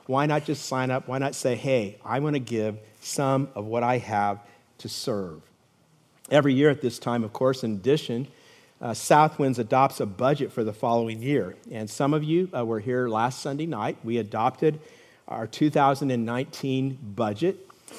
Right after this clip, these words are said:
Uh, it totals one point six four seven million dollars, eight hundred and nine more just to be precise. And, and this is what the elders believe it's gonna take, uh,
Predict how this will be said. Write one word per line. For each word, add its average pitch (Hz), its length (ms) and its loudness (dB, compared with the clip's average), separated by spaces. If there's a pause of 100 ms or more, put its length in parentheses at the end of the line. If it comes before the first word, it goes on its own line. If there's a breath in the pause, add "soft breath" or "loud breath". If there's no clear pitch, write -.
(160 loud breath)
Uh, 120 40 0
it 131 240 0
totals 147 380 4
one 143 260 2
point 147 320 0
six - 500 -2
four 160 480 4
seven 139 600 2
million 143 360 2
dollars, 127 420 2
eight 135 160 2
hundred 147 260 0
and 120 120 0
nine 127 260 0
more 123 240 4
just 127 240 -4
to 117 60 -6
be 127 280 -2
precise. 104 800 -8 (800 soft breath)
And, 135 200 -2
and 139 160 0
this 170 160 4
is 165 120 -2
what 160 180 4
the 143 120 0
elders 143 360 2
believe 135 320 0
it's 110 160 -2
gonna 120 220 -2
take, 123 600 0
uh, 107 280 -4